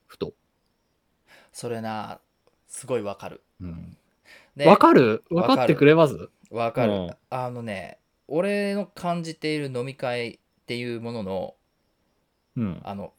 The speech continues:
Speaker 2: 区切り。ここから転換点を迎えたなっていう気は
Speaker 1: おう。
Speaker 2: あるよ。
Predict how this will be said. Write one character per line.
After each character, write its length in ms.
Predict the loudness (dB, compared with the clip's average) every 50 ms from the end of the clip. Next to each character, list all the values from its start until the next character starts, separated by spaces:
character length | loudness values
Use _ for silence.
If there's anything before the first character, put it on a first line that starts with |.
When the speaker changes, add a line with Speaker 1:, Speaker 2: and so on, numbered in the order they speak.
| _ _
Speaker 2:
区 120 | -20 -18
切 160 | -12 -12 -10
り。 180 | -10 -10 -14 -16 _ _ _ _ _ _ _
こ 160 | -14 -12 -8
こ 300 | -4 -4 -4 -4 -4 -10 _
か 180 | -8 -4 -4
ら 300 | -2 -2 -2 -4 -6 -8 _ _ _ _ _ -12
転 200 | -10 -10 -8 -6
換 220 | -6 -6 -6 -6
点 140 | -8 -10 -10
を 40 | -8
迎 280 | -10 -10 -10 -10 -10 -10
え 60 | -10
た 100 | -10 -12
な 100 | -12 -12
っ 80 | -12 _ _ _ _ _ _ _ _ _ _ _ _ _ _ _ _ _ _
て 100 | -6 -4
い 120 | -2 -2
う 40 | -4 -4
気 160 | -6 -4 -2
は 280 | 0 0 -2 -2 -6 _ _ _ _ _ 8
Speaker 1:
お 300 | 10 12 12 12 10 8
う。 20 | 4
Speaker 2:
あ 120 | 0 -2
る 100 | -4 -4
よ。 140 | -8 -14 -18